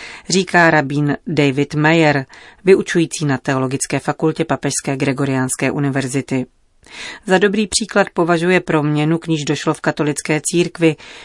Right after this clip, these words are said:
která v nedlouhé době změnila svůj vztah k Židům a od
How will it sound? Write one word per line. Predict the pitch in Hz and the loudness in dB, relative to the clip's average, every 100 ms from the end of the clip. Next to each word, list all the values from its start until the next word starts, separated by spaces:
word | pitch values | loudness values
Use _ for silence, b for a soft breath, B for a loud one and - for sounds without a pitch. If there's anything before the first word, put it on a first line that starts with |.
| B | B
která | - 208 196 | -4 0 2
v | |
nedlouhé | 185 190 202 202 196 | 2 2 2 2 2
době | 185 175 160 | 2 2 2
změnila | 143 151 160 170 147 | 2 0 0 2 0
svůj | - 156 | -2 -4
vztah | 147 - 147 135 | -4 -4 -4 -4
k | 139 | -4
Židům | 147 156 165 175 175 - | 0 2 2 2 0 -2
a | 160 | -4
od | - | -4